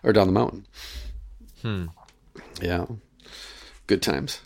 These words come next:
Speaker 1: Good
Speaker 2: Ignorance
Speaker 1: times.
Speaker 2: is bliss.
Speaker 1: Sometimes it really is.
Speaker 2: Mm-hmm.
Speaker 1: And therefore, yeah,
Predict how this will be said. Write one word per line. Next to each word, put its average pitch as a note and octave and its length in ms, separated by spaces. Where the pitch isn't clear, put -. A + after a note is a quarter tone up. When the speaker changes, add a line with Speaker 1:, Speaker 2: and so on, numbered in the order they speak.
Speaker 1:
Good - 80
Speaker 2:
Ignorance D3 320
Speaker 1:
times. A2+ 100
Speaker 2:
is - 60
bliss. F2+ 340
Speaker 1:
Sometimes E3+ 460
it - 60
really D3 260
is. A2+ 260
Speaker 2:
Mm-hmm. F3+ 300
Speaker 1:
And C3 140
therefore, D3 380
yeah, B2+ 340